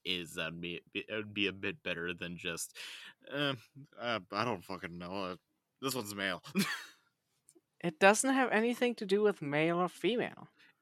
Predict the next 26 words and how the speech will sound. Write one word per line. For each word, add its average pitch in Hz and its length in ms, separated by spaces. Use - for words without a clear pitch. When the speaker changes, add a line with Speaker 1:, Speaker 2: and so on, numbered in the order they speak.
Speaker 1:
But 104 220
it's 104 200
gendered. 101 600
<laughs> - 840
Speaker 2:
I, - 120
technically, 208 840
but 190 140
it's - 220
more, 175 100
like, 202 220
about 202 180
how 214 180
it 226 120
sounds. 320 720
Speaker 1:
I 98 80
mean, 82 140
I, 95 180
I 95 140
don't 90 240
un-, 80 180
I 87 100
don't 80 200
get 78 140
it, 76 200
but 98 100
<laughs> 175 80